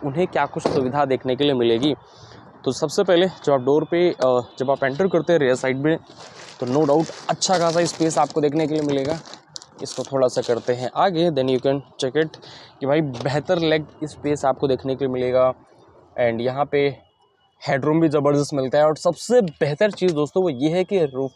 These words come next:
पे आपको यहाँ पे एसी event देखने के लिए मिल जाता है। आप यहाँ पे fan की speed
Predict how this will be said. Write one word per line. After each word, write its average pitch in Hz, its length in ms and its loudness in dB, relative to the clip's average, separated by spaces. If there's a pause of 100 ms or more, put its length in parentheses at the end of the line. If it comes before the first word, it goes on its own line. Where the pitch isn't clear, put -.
पे 160 200 2
आपको 131 280 -2
यहाँ 120 280 -4
पे 160 120 0 (420)
एसी 131 260 -2
event 131 200 2
देखने 127 260 0
के 143 100 -2
लिए 143 100 -2
मिल 143 160 -4
जाता 131 240 2
है। - 20 4
आप 135 100 0
यहाँ 123 260 0
पे 143 200 -2 (600)
fan 139 220 0
की 147 120 0
speed 143 260 -4